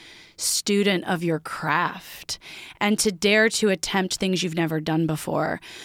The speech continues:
So, like, for example, you know, when I, when I wrote Get Home Safe that, um, was in the top five of the Blacklist in two thousand eighteen, I believe, like,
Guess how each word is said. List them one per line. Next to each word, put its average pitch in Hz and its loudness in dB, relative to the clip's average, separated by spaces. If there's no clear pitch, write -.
So, 196 4
like, 196 0
for 214 2
example, 185 4
you 185 0
know, 170 2
when 190 0
I, 202 4
when 233 4
I 214 4
wrote 202 4
Get - 2
Home 185 2
Safe 190 2
that, 180 0
um, 175 0
was 196 0
in 190 0
the 185 0
top 185 0
five 185 2
of 185 -4
the 180 0
Blacklist 170 -2
in 175 0
two - -4
thousand 175 0
eighteen, 185 0
I 175 4
believe, 175 0
like, 175 0